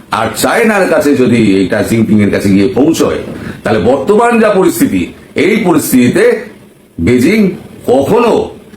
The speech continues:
ইউনূসের মতো একটা মাছিকে তার দেশে ঢুকতে দেবে না।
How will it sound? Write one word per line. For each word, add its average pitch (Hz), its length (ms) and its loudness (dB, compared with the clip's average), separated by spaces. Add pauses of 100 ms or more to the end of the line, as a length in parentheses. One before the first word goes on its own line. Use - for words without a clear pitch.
(600)
ইউনূসের 190 480 2
মতো 143 420 2 (240)
একটা 127 260 -2
মাছিকে 123 760 0 (420)
তার 123 280 -2
দেশে 196 380 0 (380)
ঢুকতে 113 360 -2
দেবে 92 180 -2
না। - 120 -6